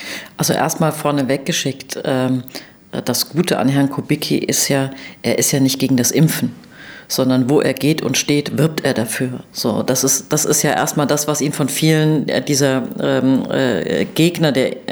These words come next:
einer Impfpflicht unterscheidet, ähm, dass er ja nicht gegen das Impfen, sondern, äh, sehr stark für das Impfen spricht. Das Zweite ist, dass diese Impfpflicht, ähm, auch gar nicht das Ziel hat, jetzt schon in der Omikron-Welle zu wirken, sondern dass wir eben genau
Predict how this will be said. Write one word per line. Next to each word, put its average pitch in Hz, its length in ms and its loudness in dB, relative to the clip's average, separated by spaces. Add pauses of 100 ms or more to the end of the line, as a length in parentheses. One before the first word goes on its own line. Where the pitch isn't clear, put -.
einer 127 280 0
Impfpflicht 151 560 0
unterscheidet, 147 800 0 (500)
ähm, 147 320 4 (160)
dass 151 140 2
er 151 100 2
ja 147 160 2
nicht 160 320 0
gegen 160 260 4
das 143 180 0
Impfen, 156 380 4
sondern, 135 480 2
äh, 135 120 -4
sehr 139 240 2
stark 131 320 -2
für - 180 0
das 143 220 0
Impfen - 360 -10
spricht. - 460 -8 (680)
Das - 240 0
Zweite 139 380 0
ist, - 300 0 (400)
dass - 180 0
diese 151 240 0
Impfpflicht, - 800 0 (140)
ähm, 147 260 2
auch - 220 -2
gar 147 140 0
nicht 160 180 -2
das - 160 -2
Ziel 196 340 2
hat, 147 160 -2
jetzt 135 180 -2
schon 143 240 0
in 139 100 0
der 139 120 0
Omikron-Welle 135 1160 0
zu 127 260 -2
wirken, 127 360 0
sondern 131 360 2
dass 143 240 -2
wir 151 120 2
eben 147 200 0
genau 143 420 2